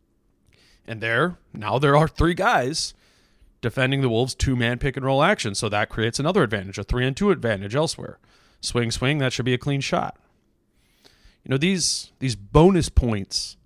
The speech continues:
they show up even when Cat isn't scoring. This is the, this is the advantage we're talking about when we hear people say, you know, hockey assists or getting the defense to shift. You know, Cat's presence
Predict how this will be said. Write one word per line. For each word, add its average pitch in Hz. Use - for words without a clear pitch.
they 110
show 165
up 156
even 151
when 139
Cat 147
isn't 120
scoring. 110
This 123
is 131
the, 120
this 120
is 127
the 127
advantage 123
we're 117
talking 139
about 104
when 110
we 107
hear 120
people 107
say, 104
you 98
know, 95
hockey 123
assists 98
or 98
getting 131
the 117
defense 123
to 101
shift. -
You 92
know, 113
Cat's -
presence 127